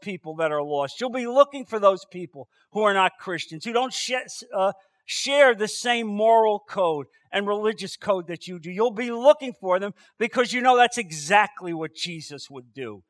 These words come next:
And so now you're gonna lock eyes on a human being who is more valuable to God,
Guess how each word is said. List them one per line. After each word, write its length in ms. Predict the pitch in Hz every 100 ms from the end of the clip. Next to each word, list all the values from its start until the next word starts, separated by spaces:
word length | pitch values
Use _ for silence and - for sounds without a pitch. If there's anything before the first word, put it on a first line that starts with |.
| _ _ -
And 140 | 165
so 220 | - 202
now 240 | 202 220 233
you're 160 | 214
gonna 200 | 214 214
lock 380 | 196 208 214 - -
eyes 400 | 190 202 190 - _ _
on 180 | - 202
a 60 | 196
human 460 | 190 214 202 185
being 320 | 160 185 175 156
who 260 | 165 170
is 140 | 160 156
more 340 | 170 175 170
valuable 540 | 147 160 160 160 156 143
to 80 | 151
God, 480 | 127 143 139 127